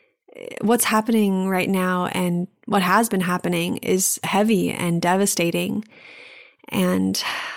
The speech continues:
I was with a dear mentor, Joanna Macy, and she was at Cougar Mountain for summer solstice. And we were sitting around the campfire and she was speaking a poem. And,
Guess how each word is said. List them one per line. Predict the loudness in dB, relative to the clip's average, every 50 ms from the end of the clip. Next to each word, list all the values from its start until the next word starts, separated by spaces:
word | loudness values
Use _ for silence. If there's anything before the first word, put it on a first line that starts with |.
| -14 -10 -2
I | 2 4 4
was | 4 4 4
with | 2 0 0 2
a | 0 0 2
dear | 2 2 2 4
mentor, | 4 2 2 0 0 -2 -2 0 0 2 0
Joanna | 0 0 0 0 2 0
Macy, | 0 2 0 0 0 0 0 0 0 0 0 -2 -4 -6 _ -8 -2
and | 0 0 4
she | 4 4
was | 4 4
at | 2 0
Cougar | 2 0 0 2 2 2
Mountain | 2 2 2 2 2 0 -2
for | -2 -2 -4 -4
summer | -2 0 0 0 0 -2
solstice. | -2 -2 -2 -2 -2 -2 0 0 -2 0 -2 -2 -2
And | -2 -2 -2 -4 -8 -16 -20 -20 -20 -20 -20 -20 -20 -20 -20 -20 -20 -20 -20 -20 -8 0
we | 4 4 6
were | 6 6 6 6 6 4 4
sitting | 4 4 4 4 6 6
around | 4 4 4 2
the | 0 -2
campfire | 0 0 2 2 2 0 0 2 2 4 4 2 2 2
and | 2 0 0
she | 2 2 2
was | 2 2 0
speaking | -2 0 -2 -2 0 0 0 0 2 0 -2
a | -2
poem. | -4 -2 0 2 2 2 2 2 2 2 0 0 -2 -4 -8 -16 -20 -20 _ -4
And, | -2 0 0 0 0 0 -2 -6